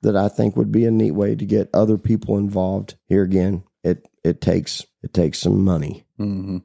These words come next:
Speaker 2: That was something that we have talked about, the thought of taking content away from,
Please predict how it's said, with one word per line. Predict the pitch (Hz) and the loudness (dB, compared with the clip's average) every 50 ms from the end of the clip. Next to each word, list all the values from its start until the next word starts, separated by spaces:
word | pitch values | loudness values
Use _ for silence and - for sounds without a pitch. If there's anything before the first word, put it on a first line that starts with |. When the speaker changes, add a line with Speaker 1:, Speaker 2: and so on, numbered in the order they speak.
| _ _ - | _ _ -2
Speaker 2:
That | - 107 107 101 | -2 0 0 2
was | 101 101 - | 0 0 -2
something | - - 95 90 - - 87 | 0 0 0 0 0 -2 -2
that | 85 69 64 | -2 0 0
we | 90 90 92 | 0 0 0
have | 90 92 87 82 | 0 0 0 -2
talked | - - 90 85 78 - - | -2 -2 -2 -2 -2 -4 -8
about, | 80 87 85 82 80 - - _ _ | -4 -2 0 0 -2 -4 -6 _ _
the | - 90 | -4 -4
thought | 87 - - 98 98 98 92 78 - - - - | -2 -2 -2 0 0 0 0 -2 -4 -8 -12 -4
of | - 87 87 82 80 82 82 - - | -2 -2 0 0 -2 -4 -10 -14 -10
taking | - - 101 98 90 - 98 87 82 82 85 80 - _ _ _ - | -4 -2 -2 -2 0 0 0 0 0 0 -2 -4 -6 _ _ _ -4
content | - 104 98 95 90 82 - 85 85 82 - - | 0 2 2 2 2 0 0 -2 -2 -2 -2 -2
away | 80 82 85 90 87 85 85 85 | -4 -2 0 0 0 0 0 -2
from, | - - - 82 76 71 78 - | -4 -6 -6 -4 -4 -4 -6 -8